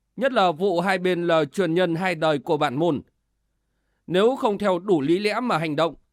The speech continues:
thì không xong được. Lửa giận bốc lên ngùn ngụt, chàng nghiến răng hỏi: "Các hạ không tha người thật chăng?" "Trừ phi ngươi lấy được thủ cấp của vợ chồng Thượng Quan Hoành, đem tới đây đánh đổi."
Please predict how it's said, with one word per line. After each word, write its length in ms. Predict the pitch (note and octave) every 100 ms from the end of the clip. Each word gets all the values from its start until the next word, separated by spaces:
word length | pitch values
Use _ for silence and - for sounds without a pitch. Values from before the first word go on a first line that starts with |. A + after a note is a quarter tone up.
| _
thì 280 | F#3 G#3 F#3+
không 240 | F3 F#3+
xong 220 | D#3+ F3 D#3
được. 200 | D#3 - _ _ _ _ _ _ _ _ _ _ _ -
Lửa 200 | F3 D#3
giận 240 | F3+ D#3+
bốc 140 | A#3
lên 220 | A3 F#3 F3
ngùn 220 | E3 D3+
ngụt, 200 | E3 - _ _ _ _ -
chàng 360 | G3 E3+ D#3+
nghiến 200 | E3+ A3
răng 180 | A3+ E3
hỏi: 260 | E3+ C3+ - _ _ _ _ _ _ _ _ _ _ _ _ _ -
"Các 140 | A#3+
hạ 200 | A3+ E3+
không 220 | - A#3
tha 120 | G#3+
người 200 | F#3+ F#3
thật 220 | D#3+ F3+ -
chăng?" 200 | F3+ - _ _ _ _ _ _ _ _ _ _ _ _ _ _ _ _ _ _ -
"Trừ 200 | G#3+ B2+
phi 320 | G3 F3+ G#2 _ _ -
ngươi 240 | G#3+ C#4
lấy 140 | A#3+ C4+
được 240 | B3+ -
thủ 220 | F#3+ -
cấp 220 | - B3 - _
của 220 | A3 F3+
vợ 180 | C#3 G3+
chồng 280 | G#3+ F3 C3
Thượng 260 | G#3 D3
Quan 200 | F3 F#3
Hoành, 220 | E3 D#3+ G2+ _ _ _ _
đem 320 | B3 A3+ G#3
tới 180 | - G#3
đây 180 | A#3+ F3+ _
đánh 260 | - A3+ C#4
đổi." 220 | A#3